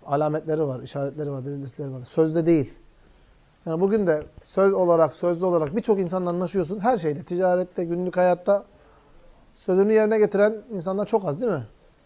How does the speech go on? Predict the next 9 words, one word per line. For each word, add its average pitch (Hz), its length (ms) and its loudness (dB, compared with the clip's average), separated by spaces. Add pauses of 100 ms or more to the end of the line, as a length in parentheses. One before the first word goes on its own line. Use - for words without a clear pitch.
(960)
Yani 139 160 -10
sözüne 214 400 4
güvenip, 233 540 4
itimat 226 580 8
edip 185 280 4 (2500)
yola 240 280 10
çıkıp, 247 540 2
yola 226 240 10
çıktığın 240 560 6